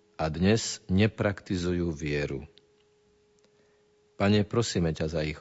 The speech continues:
obrátenie, dotkni sa ich srdca a zavolaj ich k sebe. Daj im silu rozhodnúť sa,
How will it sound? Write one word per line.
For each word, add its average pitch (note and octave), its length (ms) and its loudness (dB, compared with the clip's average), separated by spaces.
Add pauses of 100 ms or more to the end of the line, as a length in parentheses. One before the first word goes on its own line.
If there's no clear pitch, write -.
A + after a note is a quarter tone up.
obrátenie, D2 960 -2 (480)
dotkni F2+ 400 0
sa F2+ 240 0
ich E2+ 140 -2
srdca D#2 580 -4 (880)
a - 80 -6
zavolaj E2+ 640 0
ich - 100 -20
k - 60 -14
sebe. D2+ 380 -4 (760)
Daj G#2+ 180 2
im A2+ 160 4
silu A2 560 -2
rozhodnúť D#2+ 640 -2
sa, D2+ 220 -4